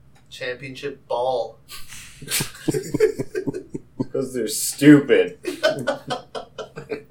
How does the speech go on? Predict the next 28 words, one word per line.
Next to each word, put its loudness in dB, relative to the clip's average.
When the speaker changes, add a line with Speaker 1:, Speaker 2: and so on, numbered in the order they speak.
Speaker 2:
Whatever. -2
Speaker 1:
Whatever. 2
Speaker 2:
I -10
just -10
want, -4
<sighs> -20
just -16
want -6
sports -4
back, -4
and -6
we -10
got 2
so 6
excited, 6
and 0
then -4
just -8
to 2
have 8
a, 4
a 0
damper 4
like 6
this 2
so 4
early 2
on, -6